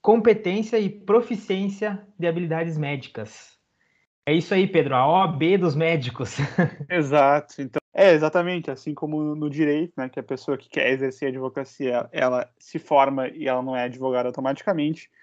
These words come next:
Speaker 2: esse exame já, é, da ordem dos médicos, então seria o cara que é formado em medicina, mas ainda não é médico,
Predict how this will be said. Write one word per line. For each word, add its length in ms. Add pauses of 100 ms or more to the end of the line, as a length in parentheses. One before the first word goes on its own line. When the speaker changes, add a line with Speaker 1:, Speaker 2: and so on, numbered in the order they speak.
(460)
Speaker 2:
esse 240
exame 340
já, 140
é, 420
da 200
ordem 340
dos 120
médicos, 420
então 200
seria 280
o 40
cara 220
que 120 (600)
é 80
formado 400
em 40
medicina, 500
mas 420
ainda 260
não 80
é 40
médico, 400